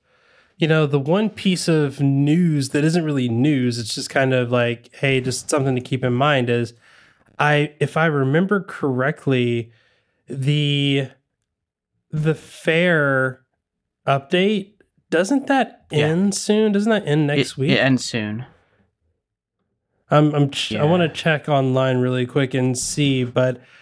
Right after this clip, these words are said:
Speaker 1: I think that with that leaving, there may, it may create a new, hmm.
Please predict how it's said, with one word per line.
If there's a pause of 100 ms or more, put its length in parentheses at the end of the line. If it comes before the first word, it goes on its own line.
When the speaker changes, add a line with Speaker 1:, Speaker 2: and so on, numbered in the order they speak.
(640)
Speaker 1:
I
think
that (600)
with (760)
that
leaving, (800)
there
may, (280)
it
may
create
a
new, (1500)
hmm.